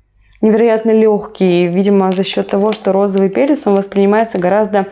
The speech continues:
легче, чем черный. У меня был, э, гель для душа, Black Pepper, там что-то там, ля-ля-ля еще.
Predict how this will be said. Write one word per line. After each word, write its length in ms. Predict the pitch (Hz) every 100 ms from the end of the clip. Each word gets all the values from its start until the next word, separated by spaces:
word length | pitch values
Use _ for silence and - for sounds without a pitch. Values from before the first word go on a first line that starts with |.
| - - - -
легче, 420 | 202 233 247 -
чем 320 | 196 214 208
черный. 540 | 202 - 208 175 165 165
У 40 |
меня 280 | 170 175 175
был, 480 | 170 190 185 175 165
э, 500 | 165 170 175 185 -
гель 160 | 180 175
для 120 | 175
душа, 680 | 185 302 - 208 185 175 170
Black 200 | 175 175
Pepper, 1000 | 269 330 - 262 240 220 214 208 - -
там 180 | - 170
что-то 260 | - 170 165
там, 180 | 175
ля-ля-ля 400 | 160 160 165 165
еще. 300 | 175 - 370